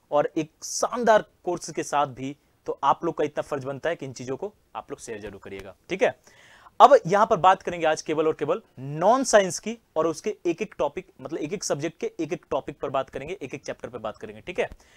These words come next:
सबसे पहले बा-, बात करेंगे कि सर नॉन साइंस में कितने क्वेश्चन कैसे आते हैं, क्या पैटर्न है। तो पैटर्न मेरे प्यारे बच्चों टोटल जो है फिफ्टी क्वेश्चन आते हैं। कितने? पचास क्वेश्चन। यानी नंबर कितने होते हैं सर? पचास नंबर के?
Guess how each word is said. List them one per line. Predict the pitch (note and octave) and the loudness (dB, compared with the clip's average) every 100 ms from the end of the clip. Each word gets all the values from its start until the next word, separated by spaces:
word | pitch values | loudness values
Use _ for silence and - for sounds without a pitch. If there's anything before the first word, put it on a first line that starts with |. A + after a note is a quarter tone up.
| - - | -20 -8
सबसे | - A#3 C#4 | 6 6 8
पहले | C#4+ C#4 | 10 10
बा-, | C4+ A#3+ | 8 4
बात | D3+ A#3 - | 10 10 10
करेंगे | B3 A#3+ | 0 2
कि | G#3+ | -2
सर | - | 0
नॉन | G#3 F#3 G#3+ | 2 2 4
साइंस | A3 G#3 | 2 2
में | A3+ | 0
कितने | G#3 E3 G#3+ | -4 -2 0
क्वेश्चन | G#3 F#3 G#3+ | 0 0 -2
कैसे | G3 D3+ D3+ | 0 0 4
आते | F#3 F3 | 2 2
हैं, | G#3 | -2
क्या | F#3+ | 2
पैटर्न | F#3 F3 D#3+ D#3+ | 4 4 4 2
है। | B2+ - _ _ _ - | 2 -12 _ _ _ -6
तो | F3+ | 6
पैटर्न | G3 F#3 A3 | 8 10 8
मेरे | A#3+ A#3 | 8 6
प्यारे | A3 G#3 | 8 8
बच्चों | G#3+ A#3 | 6 0
टोटल | - F#3+ G#3+ G#3+ | 4 4 6 6
जो | G#3 | 6
है | A3 - _ - | 6 2 _ -10
फिफ्टी | - - - A#3 | -6 -6 -2 0
क्वेश्चन | G3 - F#3 | 0 -2 -4
आते | C3 A2 | -4 -6
हैं। | G#2 | -10
कितने? | - D3 F#3+ A3 _ _ D#3 | -8 -6 -4 -6 _ _ -2
पचास | D3 E3 D3+ | 6 6 4
क्वेश्चन। | B2 - G2 F#2+ _ _ _ C#3 | -8 -12 -18 -20 _ _ _ -2
यानी | F3 | 0
नंबर | E3+ E3+ F3+ G#3 | 0 2 4 4
कितने | G3 G#3 | 2 -4
होते | G#3 | -4
हैं | G#3 | -4
सर? | G3+ | -4
पचास | C#3 - F#3 G#3+ | -6 -2 -2 0
नंबर | A3 A3+ | -4 -2
के? | G#3+ | -4